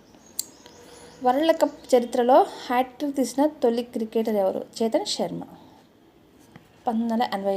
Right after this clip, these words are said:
ఏడులో న్యూజిలాండ్పై. వరల్డ్ కప్ చరిత్రలో హ్యాట్రిక్ సాధించిన రెండో భారత బౌలర్ ఎవరంటే మహమ్మద్ షమి, టూ థౌజండ్ నైన్టీన్ జూన్ ట్వంటీ టూ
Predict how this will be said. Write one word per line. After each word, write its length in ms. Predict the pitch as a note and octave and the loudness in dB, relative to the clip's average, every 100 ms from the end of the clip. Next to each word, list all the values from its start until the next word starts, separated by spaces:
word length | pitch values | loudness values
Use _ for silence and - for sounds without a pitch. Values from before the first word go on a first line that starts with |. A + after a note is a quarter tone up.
| F#3+ | 0
ఏడులో 200 | G#3 E4 E4 | 2 4 6
న్యూజిలాండ్పై. 580 | B3+ A3 F#3 E3+ - - - - - - - - - - - | 4 4 0 -2 -8 -12 -14 -20 -20 -20 -20 -20 -20 -10 -2
వరల్డ్ 340 | A#3 D4+ E4 E4+ | 0 2 0 0
కప్ 200 | C4+ C4 - - | 0 -2 -4 0
చరిత్రలో 520 | C4 B3+ B3 A#3 C#4+ D#4 | 0 0 -2 2 4 2
హ్యాట్రిక్ 440 | B3+ A#3+ - D4+ | -4 -6 -6 -8
సాధించిన 360 | - B3+ A#3 A#3 A3 | -4 -2 -2 -4 -2
రెండో 200 | A#3 C4 | 0 2
భారత 340 | C4 A3 G#3 G#3+ | 0 -4 -4 -4
బౌలర్ 240 | G3 F#3+ F#3+ | 0 0 -2
ఎవరంటే 380 | F3+ F3+ G#3+ A4 B4+ - - - - - - - - | -8 -4 4 4 4 -6 -20 -20 -20 -20 -20 -20 -12
మహమ్మద్ 420 | G#3+ F#3 F3+ A3+ F#4 | -12 -8 -2 0 0
షమి, 480 | - - F#3+ F3 - - - - _ | -2 -2 -2 -4 -10 -16 -20 -20 _
టూ 60 | C4+ C4 | 2 4
థౌజండ్ 260 | C4 B3 C4+ - - - A3+ | 2 0 -6 -14 -20 -8 -2
నైన్టీన్ 440 | A3 G#3 A3 A3 G#3+ | -2 -2 -2 -2 -2
జూన్ 180 | G#3 A3 D4+ - | -2 -2 -2 -2
ట్వంటీ 240 | G3+ F#3 | -4 -4
టూ 60 | F#3+ | -2